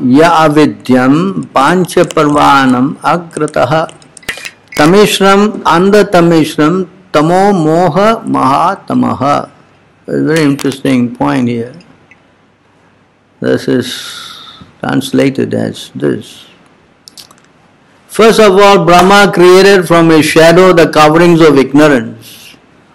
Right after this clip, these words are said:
of the conditioned soul. There are five in number and they're called Tamishra, Andhatamishra, Tamaha, Moha and Mahamoha. Saw that?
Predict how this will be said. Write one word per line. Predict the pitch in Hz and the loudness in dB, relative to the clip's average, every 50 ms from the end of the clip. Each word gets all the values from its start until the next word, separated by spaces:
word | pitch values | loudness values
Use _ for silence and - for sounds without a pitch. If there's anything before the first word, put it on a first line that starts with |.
| _ - | _ -2
of | 143 151 156 143 | 0 0 0 2
the | 139 156 139 - 143 | 0 0 0 2 2
conditioned | 135 139 151 147 147 139 131 123 113 | 2 2 2 0 0 0 0 0 0
soul. | - - 135 127 120 113 - - _ _ _ _ _ _ _ _ _ _ _ _ _ _ - | 0 -2 -4 -4 -4 -6 -8 -14 _ _ _ _ _ _ _ _ _ _ _ _ _ _ -2
There | 160 165 156 | 2 2 2
are | |
five | - - - - - 185 190 214 220 214 196 202 | 0 -2 -6 -2 0 2 4 4 4 4 4 4
in | 175 165 156 156 | 2 4 4 2
number | 165 175 190 175 156 | 2 2 2 2 4
and | 139 131 131 131 131 | 2 4 4 4 2
they're | 135 135 131 | 2 0 0
called | - 170 165 170 170 170 170 165 160 165 - | 2 2 4 4 4 4 4 2 0 -2 -2
Tamishra, | 147 143 156 180 185 180 - 196 190 214 220 220 220 - - - _ _ _ _ _ _ _ _ - - | 0 0 2 2 2 0 0 0 2 2 2 0 -2 -12 -20 -20 _ _ _ _ _ _ _ _ -6 -2
Andhatamishra, | 143 156 185 196 190 185 - - 170 165 170 180 175 180 - - 208 208 208 208 - - - - _ _ _ _ | 0 2 4 4 4 2 2 2 2 2 4 2 2 0 0 0 0 0 0 -2 -6 -12 -20 -20 _ _ _ _
Tamaha, | - 156 156 170 190 196 180 180 180 170 170 - - - _ _ - | -2 0 0 2 2 2 2 2 0 0 -4 -8 -14 -20 _ _ 0
Moha | 123 127 139 147 170 190 185 175 202 208 202 196 - - - | 2 2 4 4 4 4 4 4 2 2 0 -2 -4 -10 -6
and | - 127 147 160 165 151 | -4 -2 0 0 2 2
Mahamoha. | 139 139 131 156 156 170 170 151 135 135 123 113 113 110 - _ _ _ _ _ _ _ _ _ _ _ _ _ _ _ _ _ _ _ _ _ _ _ _ _ _ _ _ _ _ _ _ _ _ _ _ _ _ _ _ _ _ _ _ _ - - _ _ _ - - _ _ _ _ | 2 2 2 2 2 2 2 2 2 0 0 -2 -6 -10 -12 _ _ _ _ _ _ _ _ _ _ _ _ _ _ _ _ _ _ _ _ _ _ _ _ _ _ _ _ _ _ _ _ _ _ _ _ _ _ _ _ _ _ _ _ _ -20 -20 _ _ _ -20 -20 _ _ _ _
Saw | - - 143 147 | -10 -4 -4 -2
that? | 165 175 180 - - | -2 -2 -4 -6 -10